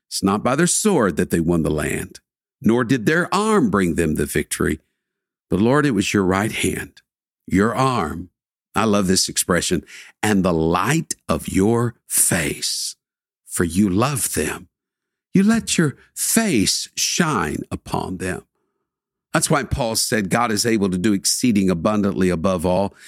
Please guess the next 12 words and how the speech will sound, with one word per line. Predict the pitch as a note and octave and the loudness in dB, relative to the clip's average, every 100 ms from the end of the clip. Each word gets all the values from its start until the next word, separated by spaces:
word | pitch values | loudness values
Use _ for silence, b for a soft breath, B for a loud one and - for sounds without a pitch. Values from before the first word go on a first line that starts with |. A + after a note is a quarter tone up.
| B - | B -2
But | D3 | 0
notice | E3 G#3+ G#3+ - | 4 2 2 0
he | D3+ | 2
links | C3 C#3+ G3+ G#3+ - - | 4 4 2 2 0 0
it | F#2+ - | -2 -2
to | - | -2
the | F#2+ G#2+ | -2 -2
power | - - - F3+ F#2 D2 C2+ D2+ - _ _ - | -4 -2 0 0 0 0 -2 -4 -10 _ _ -2
that | G#2 G2 | 0 2
is | F#2 | 0
working | D#2+ F2 A2+ D3 - A2+ G#2 F#2 | 0 0 2 0 0 2 2 0
within | E2 F2+ - - G2+ F2+ | 0 0 0 0 0 0